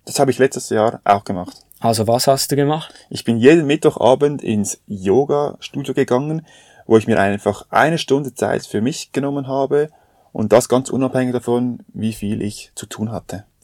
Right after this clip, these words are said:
Speaker 2: Und hat es genutzt?
Speaker 1: Ja, ich fand irgendwie schon. Ich konnte wirklich während dieser Stunde zur Ruhe kommen und verließ den Yogaraum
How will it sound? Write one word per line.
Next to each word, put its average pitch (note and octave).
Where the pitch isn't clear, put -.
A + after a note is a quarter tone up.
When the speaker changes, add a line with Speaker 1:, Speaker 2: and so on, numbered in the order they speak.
Speaker 2:
Und D#3+
hat A#2+
es -
genutzt? C#3+
Speaker 1:
Ja, F3+
ich G3+
fand B2+
irgendwie A#2+
schon. E3
Ich G#2+
konnte B2
wirklich C#3
während A2+
dieser C3
Stunde C#3
zur G2
Ruhe D3
kommen F3
und A#2
verließ A#2
den G#2+
Yogaraum C3